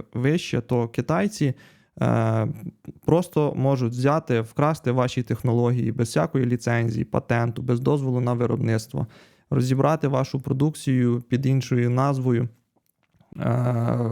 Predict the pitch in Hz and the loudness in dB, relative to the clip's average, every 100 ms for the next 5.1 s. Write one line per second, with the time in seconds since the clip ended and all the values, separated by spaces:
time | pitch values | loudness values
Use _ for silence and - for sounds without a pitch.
0 | 120 - 123 135 131 135 123 131 127 117 | -4 -4 0 2 2 0 -2 0 2 2
1 | 123 127 127 135 - 123 113 123 131 127 | 2 0 0 0 0 -2 0 0 2 2
2 | 120 - - - 120 - - _ - 139 | 0 -2 -4 -2 -4 -6 -20 _ -2 2
3 | 135 139 131 135 139 - 131 131 123 127 | 4 2 0 0 0 0 0 2 0 -2
4 | 127 127 127 120 113 131 - 139 135 131 | -4 0 2 2 0 -2 0 0 0 -2
5 | 123 | -2